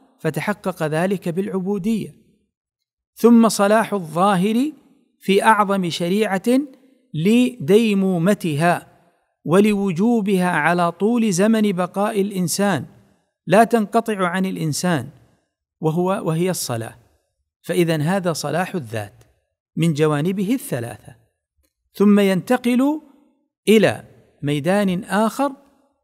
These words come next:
لهذا المنهي، وهو أنه، أن صلاحه ليس قاصر على صلاح ذاته، بل متعد، فهو ساع في إصلاح غيره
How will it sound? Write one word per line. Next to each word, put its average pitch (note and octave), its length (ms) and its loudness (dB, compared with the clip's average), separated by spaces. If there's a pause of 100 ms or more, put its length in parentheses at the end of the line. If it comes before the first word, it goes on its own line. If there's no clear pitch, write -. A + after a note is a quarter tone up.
(120)
لهذا F3+ 400 0
المنهي، F3+ 800 -2 (400)
وهو A3+ 540 2 (480)
أنه، G3 600 2 (140)
أن F3+ 520 0 (240)
صلاحه F#3+ 760 0
ليس A3 280 2
قاصر F3+ 720 0
على F3 320 -4
صلاح E3 420 -6
ذاته، D#3+ 680 -2 (540)
بل C4 480 4 (600)
متعد، F#3 760 0
فهو F3 360 -2
ساع G3 520 -2
في F3+ 300 -4
إصلاح G#3 440 -2
غيره C3+ 540 -2